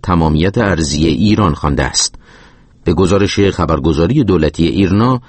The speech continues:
اسحاق آل حبیب عصر دوشنبه در نشست شورای امنیت گفت جزایر ابو موسی، تنب بزرگ و تنب کوچک، همواره بخش لاینفک سرزمین ایران بوده است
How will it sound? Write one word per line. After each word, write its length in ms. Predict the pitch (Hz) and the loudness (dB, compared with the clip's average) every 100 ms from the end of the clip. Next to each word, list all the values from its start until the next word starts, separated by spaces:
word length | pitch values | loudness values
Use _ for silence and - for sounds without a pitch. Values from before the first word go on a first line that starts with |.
| - - _ - | -20 -20 _ -2
اسحاق 560 | 101 - 123 135 127 - _ | -2 0 0 0 -4 -16 _
آل 200 | 101 90 | 0 0
حبیب 540 | 78 80 76 110 127 120 - - - | 0 -2 0 2 0 -2 -18 -12 -4
عصر 300 | 101 - 98 | -4 0 0
دوشنبه 600 | 92 95 - 104 110 147 | 2 0 0 0 2 2
در 260 | 123 101 | 0 0
نشست 640 | 95 90 127 120 - 117 110 | -2 -2 -4 -4 0 0 2
شورای 420 | - 90 95 92 | 0 0 2 0
امنیت 500 | 80 80 76 73 69 | 0 0 0 -2 0
گفت 340 | 117 123 - - - - - | 0 0 -4 -20 -20 -16 -6
جزایر 420 | 78 95 120 160 131 | -2 0 2 0 0
ابو 260 | 87 80 | 0 0
موسی، 560 | 78 69 - 113 120 123 | 0 -2 0 2 2 0
تنب 300 | - 98 82 | 0 2 2
بزرگ 560 | 73 80 85 123 123 101 | 0 0 2 2 0 -2
و 160 | 92 90 | -2 -2
تنب 360 | - 92 78 | 0 0 0
کوچک، 480 | 78 - 73 113 127 - - - _ - - | 0 -4 -2 0 -2 -6 -20 -20 _ -14 -2
همواره 420 | 101 104 120 160 | 0 2 2 0
بخش 400 | 120 117 - - | 0 -2 -2 0
لاینفک 1000 | 117 110 92 87 85 85 - 143 - 139 | 0 2 2 0 0 -2 -2 -4 -2 -2
سرزمین 540 | 117 101 78 87 85 82 | 0 -2 0 0 2 0
ایران 440 | 71 76 113 135 | 0 0 0 2
بوده 200 | 113 117 | 2 0
است 300 | 123 123 | 0 -2